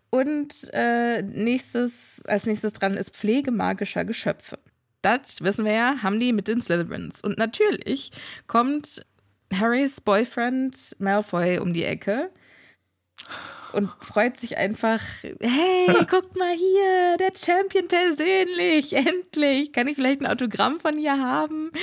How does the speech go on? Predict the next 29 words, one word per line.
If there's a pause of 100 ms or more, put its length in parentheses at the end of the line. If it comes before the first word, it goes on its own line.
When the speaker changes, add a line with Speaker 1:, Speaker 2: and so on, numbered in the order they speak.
(200)
Speaker 1:
Ich
wollte
ihr
schon
immer
mal
sagen,
wie
sexy
ich
dich
finde
und
du
bist
einfach
mein
absoluter
Schwarm (400)
und
Speaker 2:
Aha.
Speaker 1:
möchtest
du
meine
Hand
halten?“ (800)
Speaker 2:
Okay, (480)
okay, (280)
ja.